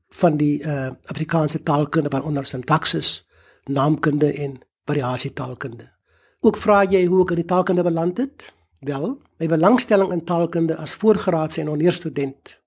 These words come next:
het met die tyd gelei tot die voltooiing van 'n magisterverhandeling en doktorale proefskrif op die terrein van die Afrikaanse taalkunde in onderskeidelik negentien aggensewentig en negentien agentagtig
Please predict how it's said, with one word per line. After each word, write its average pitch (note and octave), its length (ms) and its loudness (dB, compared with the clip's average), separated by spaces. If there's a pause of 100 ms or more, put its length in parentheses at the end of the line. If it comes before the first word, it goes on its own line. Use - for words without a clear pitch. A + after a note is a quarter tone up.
(140)
het D3 140 -6
met D3+ 100 0
die D#3+ 100 -2
tyd F#3 200 4
gelei D#3+ 680 2
tot E3 140 -2
die D3 80 -2
voltooiing E3+ 540 4
van D3+ 140 -4
'n C#3+ 60 -4
magisterverhandeling D3+ 960 -2
en D#3 340 -4
doktorale D3+ 480 0
proefskrif F#3+ 520 2
op E3 80 -4
die D3 100 -2
terrein E3 360 4
van D#3+ 100 0
die D#3 80 0
Afrikaanse D3+ 520 -4
taalkunde D3+ 480 -2
in D3 340 -4
onderskeidelik E3 600 2
negentien C3+ 240 -4
aggensewentig F3 720 2
en D3 60 -12
negentien - 240 -8
agentagtig E3+ 800 -6